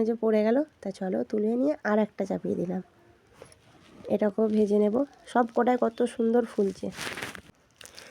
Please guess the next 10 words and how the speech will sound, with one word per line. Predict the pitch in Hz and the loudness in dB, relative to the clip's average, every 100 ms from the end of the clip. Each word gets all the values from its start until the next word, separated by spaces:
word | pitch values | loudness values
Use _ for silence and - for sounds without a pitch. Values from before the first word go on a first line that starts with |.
| - - | -20 -10
সবগুলোই | - 247 233 220 254 277 285 | 0 2 2 6 6 6 4
এইভাবে | 240 247 233 269 269 - | 6 6 6 2 0 -2
সুন্দর | 226 220 247 | 0 2 2
করে | 262 269 | 4 2
ফুলবে | 247 220 208 196 | 4 4 4 2
বন্ধুরা, | 190 196 196 196 - | 0 0 0 -2 0
একভাবে। | 214 214 202 190 196 - - - - | 0 0 -2 -4 -4 -10 -20 -12 -2
তোমরা | 208 214 | 2 2
যদি | 220 247 | 2 0
সৎ-, | - 214 - | 0 -2 -2